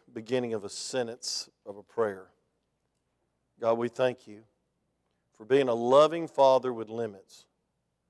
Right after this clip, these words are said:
God, you said, "Thou shalt not." And Lord, I don't look at that as a s-, a restriction. I look at it as a boundary of protection. And Lord, I look at it as your love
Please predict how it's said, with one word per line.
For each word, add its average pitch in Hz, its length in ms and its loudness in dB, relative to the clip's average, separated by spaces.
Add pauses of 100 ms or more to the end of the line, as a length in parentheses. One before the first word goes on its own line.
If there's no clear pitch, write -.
(340)
God, 127 300 6
you 143 80 -4
said, 123 260 -2
"Thou 123 200 6
shalt 127 280 0
not." 123 300 -8 (1300)
And 113 100 -12
Lord, 131 160 6
I 147 100 10
don't 143 140 4
look 135 140 2
at - 60 -10
that 131 180 4
as 113 160 -8
a - 20 -10
s-, - 320 -14
a 123 60 -10
restriction. 113 560 -4
I 110 80 -2
look 120 240 -6
at 120 80 -2
it 120 160 -2
as 95 100 -14
a 98 60 -20
boundary 117 500 -6
of 113 100 -12
protection. 101 640 -16 (1600)
And 107 100 -20
Lord, 131 200 2
I 131 60 8
look 135 220 4
at 143 200 6
it 127 160 0
as 113 220 -6
your 127 280 0
love 120 420 0